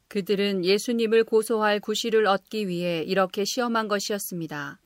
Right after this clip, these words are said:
그러나 예수님께서는 몸을 굽혀 손가락으로 땅에 글을 쓰셨습니다. 사람들이 그 자리에 서서 계속해서 묻자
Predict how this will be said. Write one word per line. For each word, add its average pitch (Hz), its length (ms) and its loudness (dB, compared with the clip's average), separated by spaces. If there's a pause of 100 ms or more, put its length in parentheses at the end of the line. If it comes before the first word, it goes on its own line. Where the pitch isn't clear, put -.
그러나 196 440 2
예수님께서는 190 1000 -2
몸을 214 300 2
굽혀 180 520 -4
손가락으로 185 880 -2
땅에 202 280 -2
글을 226 340 0
쓰셨습니다. 190 840 -8 (180)
사람들이 214 600 0
그 208 120 0
자리에 190 400 0
서서 180 520 -4
계속해서 196 540 -6
묻자 170 560 -6